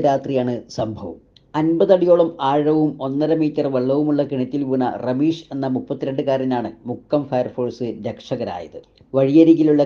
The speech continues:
കിണറ്റിൽ അബദ്ധത്തിൽ വീഴുകയായിരുന്നു യുവാവ്. സംഭവം കണ്ട് അയൽവാസികൾ ഓടിയെത്തി. നാട്ടുകാർ കിണറ്റിലിറങ്ങിയെങ്കിലും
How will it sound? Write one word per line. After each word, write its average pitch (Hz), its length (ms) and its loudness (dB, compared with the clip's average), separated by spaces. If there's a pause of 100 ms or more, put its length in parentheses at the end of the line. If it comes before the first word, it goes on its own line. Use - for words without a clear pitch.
കിണറ്റിൽ 131 340 -4 (140)
അബദ്ധത്തിൽ 139 540 -2
വീഴുകയായിരുന്നു 127 580 -2 (180)
യുവാവ്. 101 340 -8 (640)
സംഭവം 151 420 0
കണ്ട് 151 220 0 (200)
അയൽവാസികൾ 143 580 0 (180)
ഓടിയെത്തി. 107 480 -10 (500)
നാട്ടുകാർ 131 460 0 (140)
കിണറ്റിലിറങ്ങിയെങ്കിലും 131 920 0